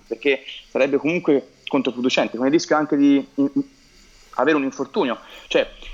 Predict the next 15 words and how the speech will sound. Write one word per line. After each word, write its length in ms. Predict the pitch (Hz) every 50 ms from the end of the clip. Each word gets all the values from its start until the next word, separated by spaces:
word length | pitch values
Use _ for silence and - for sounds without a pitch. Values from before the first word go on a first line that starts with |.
| - -
eh, 120 | - - -
mm, 760 | 139 131 120 143 135 131 131 131 131 131 131 127 127 127 127 123 -
quando 220 | - 180 185 190
si 120 | 180 - 185
apre 180 | 185 185 180
un, 140 | 165 151 143 -
un, 260 | - 143 147 139 131
un 100 | 139 139
libro 640 | 139 165 180 170 165 156 143 139 131 - - - _
di 320 | _ 120 123 120 123 135 135
alimentazione 800 | 127 131 127 127 123 - 127 - - - 175 165 156 143 147 - _ _ _ _ _ _ _ _ _
per 260 | - 135 135 131 120
lo, 280 | 117 120 123 123 120 - _ _
lo 80 | - 120
sport, 640 | - - - - 151 190 - - - 120 120 120